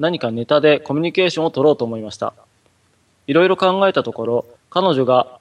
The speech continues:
ペット保険について悩んでいると言っていたことを思い出しました。次の日、会社に行ってペット保険について徹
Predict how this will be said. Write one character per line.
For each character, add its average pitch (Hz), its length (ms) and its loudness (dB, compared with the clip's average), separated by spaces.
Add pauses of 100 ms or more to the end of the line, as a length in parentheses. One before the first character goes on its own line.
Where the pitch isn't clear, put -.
(120)
ペ 131 80 -6
ッ 131 60 -6
ト 202 160 0
保 220 100 0
険 175 160 0
に 120 140 -4
つ 127 120 -6
い 117 60 -6
て - 80 -8
悩 131 240 2
ん 143 60 -2
で 123 80 0
い 113 40 -2
る 110 80 -6
と 110 120 -6
言 110 100 -6
っ - 20 -16
て - 80 -4
い 123 60 -4
た 127 100 -2
こ 135 100 -8
と 196 120 2
を 131 80 6
思 120 180 -2
い 120 40 -2
出 117 100 -2
し - 100 -8
ま 117 80 -4
し - 60 -12
た。 113 180 -6 (800)
次 185 240 0
の 175 100 2
日、 123 240 -6 (160)
会 151 240 0
社 160 160 0
に 156 140 -2
行 147 80 -6
っ - 40 -20
て 160 200 0
ペ 123 140 -4
ッ - 20 -8
ト - 160 -4
保 180 100 0
険 160 140 -2
に 120 100 -2
つ 120 100 -8
い 110 100 -8
て - 260 -6
徹 113 160 -12